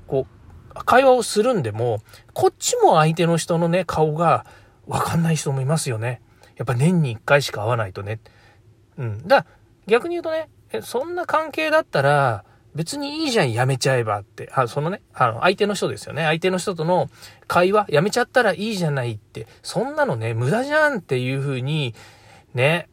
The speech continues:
こう、ディーエックス文脈からするとね、なっちゃうと思うんですよね。って言われちゃうと思うんですよ。「無駄じゃん」と。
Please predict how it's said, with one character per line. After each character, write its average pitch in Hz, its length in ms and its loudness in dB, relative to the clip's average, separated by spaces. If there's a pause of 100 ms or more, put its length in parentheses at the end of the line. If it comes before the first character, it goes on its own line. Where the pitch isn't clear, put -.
(140)
こ 120 220 -2
う、 - 20 -
デ 120 80 -4
ィ 208 140 -4
ー 240 60 -2
エ - 20 0
ッ 208 40 -8
ク - 120 -6
ス 240 100 -4
文 247 180 -2
脈 160 220 2
か 113 80 0
ら 107 60 -4
す 113 140 -6
る 110 80 -6
と 113 120 -4
ね、 117 240 -2
な 113 160 -2
っ - 120 -4
ち - 140 -2
ゃ 226 60 6
う 117 580 -2
と 120 80 -4
思 120 160 0
う 117 60 0
ん - 20 -4
で 101 80 -8
す - 80 -10
よ 110 60 -6
ね。 143 220 -4
っ - 20 -14
て - 160 -6
言 120 80 -2
わ - 80 6
れ 269 80 2
ち - 100 -2
ゃ 262 80 6
う 240 60 -2
と 262 80 0
思 247 160 0
う - 20 0
ん - 20 -2
で 135 60 -2
す 113 140 -6
よ。 104 140 -8 (340)
「無 120 160 0
駄 - 160 4
じ 120 100 0
ゃ 139 80 4
ん」 113 80 -2
と。 - 180 -14